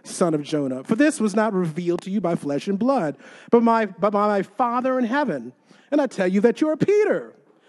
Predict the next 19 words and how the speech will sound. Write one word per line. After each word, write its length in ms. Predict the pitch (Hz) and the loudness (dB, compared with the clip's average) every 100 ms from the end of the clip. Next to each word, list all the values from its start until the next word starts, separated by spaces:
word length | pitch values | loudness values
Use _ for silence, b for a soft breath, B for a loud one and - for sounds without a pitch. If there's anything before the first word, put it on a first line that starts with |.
| b - | b 0
and 120 | 285 | 2
on 100 | 247 | 2
this 180 | 247 180 | 0 2
rock 320 | 190 196 208 | 2 2 2
I 180 | 202 208 | 2 2
will 120 | 202 | 2
build 280 | 175 196 196 | 2 2 2
my 200 | 185 185 | 0 -2
church, 560 | - 180 143 - - B B B - | -4 -4 -4 -8 -18 B B B -2
and 100 | 202 | 0
the 60 | 190 | 2
gates 320 | 214 233 233 | 2 2 2
of 80 | 190 | 2
Hades 560 | 220 226 190 165 160 | 2 2 2 0 -2
will, 240 | 165 170 B B - | -2 -2 B B -2
will 140 | 175 | 2
not 240 | 196 208 | 2 4
overcome 480 | 214 214 214 240 233 | 4 2 0 0 0
it. 140 | 151 | -2